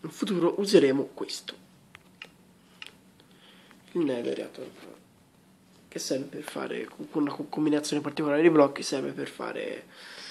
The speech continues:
diciamo, il Nether, però senza andare nel Nether. Una cosa un po' strana. Sicuramente l'avete già fatto, però ci ho fatto anche un video a riguardo e in futuro non so quando lo faremo.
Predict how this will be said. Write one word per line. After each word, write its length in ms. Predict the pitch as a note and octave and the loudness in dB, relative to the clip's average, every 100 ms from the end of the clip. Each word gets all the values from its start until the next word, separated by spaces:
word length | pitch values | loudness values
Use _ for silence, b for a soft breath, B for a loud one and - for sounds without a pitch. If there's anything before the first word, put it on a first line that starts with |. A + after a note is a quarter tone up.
| B | B
diciamo, 240 | - D#3 D#3 | -4 0 2
il 60 | |
Nether, 920 | E3 E3+ D#3+ D#3 E3 D3+ D#3+ D#3 D#3 B B B B B - | 4 4 4 8 8 10 10 8 4 B B B B B -6
però 140 | - | 6
senza 280 | F3+ F3+ E3 | 10 10 8
andare 260 | D#3 D3+ C#3 | 8 8 8
nel 100 | C3+ | 4
Nether. 380 | C3 C3+ - - - - - - | -2 -4 -8 -10 -16 -20 -20 -6
Una 140 | E3 | 0
cosa 160 | D#3 D3 | 0 0
un 60 | C#3 | -4
po' 80 | |
strana. 360 | - - A#2 A#2 - - B B B B B - - | -8 -10 -8 -10 -12 -16 B B B B B -20 -20
Sicuramente 400 | - D#3+ E3 D#3+ | 6 12 12 12
l'avete 220 | D#3 D#3 | 10 10
già 140 | E3 G#3+ | 10 8
fatto, 360 | F#3 D3+ D3+ | 10 10 10
però 640 | C3+ C#3 C3+ C3 B2+ C3 C3 | 0 2 2 2 0 -2 -2
ci 80 | D#3 | -6
ho 20 | |
fatto 240 | - D3+ | -4 -2
anche 140 | D3+ D#3 | 0 6
un 80 | |
video 140 | D#3 D3+ | 10 10
a 40 | |
riguardo 640 | E3 D#3+ C#3 C#3 D3 C#3 B B B B B B | 10 10 10 10 8 8 B B B B B B
e 140 | - | 10
in 280 | D3+ D#3 D#3 | 10 10 8
futuro 420 | D3+ D3+ D#3 C#3+ | 6 0 2 2
non 140 | C#3 C#3 | 2 0
so 160 | D#3 | -2
quando 640 | D3 C#3 C3 C3 C#3 - - - - - - - | -4 -4 -4 -4 -6 -8 -12 -16 -20 -20 -20 -20
lo 80 | - | -14
faremo. 340 | - - - | -10 -6 -6